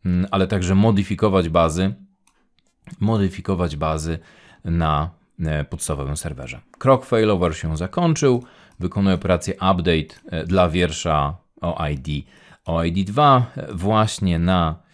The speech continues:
e, właśnie na Manage Instance i jak widać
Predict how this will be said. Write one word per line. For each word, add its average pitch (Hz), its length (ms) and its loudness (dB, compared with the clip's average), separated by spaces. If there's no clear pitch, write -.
e, 82 640 0
właśnie 92 640 0
na 80 540 0
Manage 92 420 0
Instance 131 720 -2
i 151 180 -6
jak 95 180 -4
widać 82 420 -2